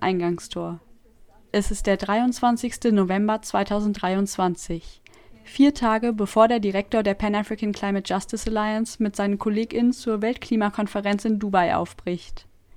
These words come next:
Als wir ankommen, werden wir zunächst in einen Konferenzraum geführt, in dem drei, vier MitarbeiterInnen konzentriert vor ihren Laptops sitzen. Der Chef ist noch in Telefonate eingespannt.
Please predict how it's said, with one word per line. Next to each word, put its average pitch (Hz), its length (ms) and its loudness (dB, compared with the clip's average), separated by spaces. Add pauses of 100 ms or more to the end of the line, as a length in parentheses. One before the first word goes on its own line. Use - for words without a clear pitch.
(220)
Als 185 240 -2
wir - 140 0
ankommen, 254 520 2
werden 220 280 4
wir 208 100 -2
zunächst 202 460 -2
in 226 100 0
einen 220 140 0
Konferenzraum 226 760 0
geführt, 180 460 -4 (300)
in 208 180 4
dem 202 180 6
drei, 202 300 0
vier 214 160 0
MitarbeiterInnen 226 840 4
konzentriert 233 580 -2
vor - 140 -6
ihren 220 240 2
Laptops 180 440 0
sitzen. 165 440 -4 (520)
Der - 100 4
Chef 214 320 0
ist - 240 0
noch 240 160 4
in 240 160 6
Telefonate 247 600 2
eingespannt. 170 760 -2